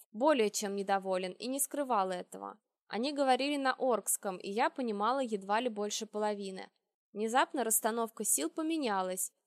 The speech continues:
Ещё с десяток наших тоже появились из шахты, и Рхарги, стараясь сделать это незаметно,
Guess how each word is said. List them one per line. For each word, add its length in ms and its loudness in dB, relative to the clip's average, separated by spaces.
Ещё 340 0
с 60 -2
десяток 600 2
наших 440 0
тоже 340 0
появились 680 -2
из 60 -8
шахты, 560 0
и 160 -4
Рхарги, 500 2
стараясь 500 2
сделать 380 0
это 180 -2
незаметно, 760 -2